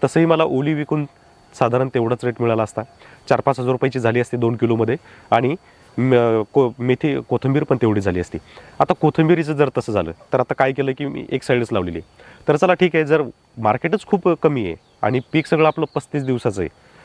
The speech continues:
तर मी आणखी त्याला, अ, वीस पंचवीस दिवस ठेवून किंवा महिनाभर ठेवून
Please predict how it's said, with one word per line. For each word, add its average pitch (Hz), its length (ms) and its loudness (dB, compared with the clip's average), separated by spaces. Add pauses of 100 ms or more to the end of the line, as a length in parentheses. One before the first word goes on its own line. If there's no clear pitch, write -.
(220)
तर 170 120 4
मी 180 160 2
आणखी 131 340 0
त्याला, 143 280 0 (480)
अ, 110 40 -2
वीस 113 280 -2
पंचवीस 160 340 0
दिवस 147 300 2
ठेवून 120 180 -2
किंवा 135 180 0
महिनाभर 131 420 0
ठेवून 113 240 -4